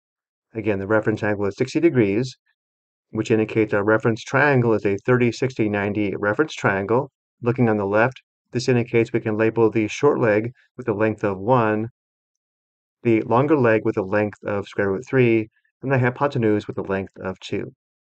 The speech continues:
However, because we're in the fourth quadrant, where x is positive and y is negative,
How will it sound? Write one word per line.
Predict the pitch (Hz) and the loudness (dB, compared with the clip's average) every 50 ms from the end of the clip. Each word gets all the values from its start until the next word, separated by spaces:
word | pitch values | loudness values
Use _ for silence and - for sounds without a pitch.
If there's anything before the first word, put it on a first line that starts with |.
| _ _ | _ _
However, | _ - 123 131 151 139 139 113 | _ 0 2 2 4 4 2 2
because | 101 143 - - 151 165 160 | 2 0 0 2 2 2 2
we're | 143 135 127 | 2 2 2
in | 123 123 120 110 | 2 2 2 0
the | 107 104 101 101 95 - | 0 -2 -4 -6 -8 -2
fourth | - 127 120 117 - | 0 0 0 0 0
quadrant, | - - 131 147 143 127 113 - - - _ _ _ _ _ _ _ _ | 0 2 4 4 4 2 0 0 -2 -6 _ _ _ _ _ _ _ _
where | - 113 104 - - | -8 -8 -6 -2 -2
x | 117 113 - - - | -2 -2 -2 -4 -6
is | 110 104 | -6 -6
positive | - - - 117 113 113 113 113 110 107 101 | -6 -6 -2 2 2 2 2 2 0 0 0
and | 104 98 101 | -2 -4 -2
y | 101 107 107 107 | 0 0 0 0
is | 104 98 - | -2 -2 0
negative, | - 127 147 127 123 101 92 92 95 | 0 0 2 2 2 0 0 -2 -2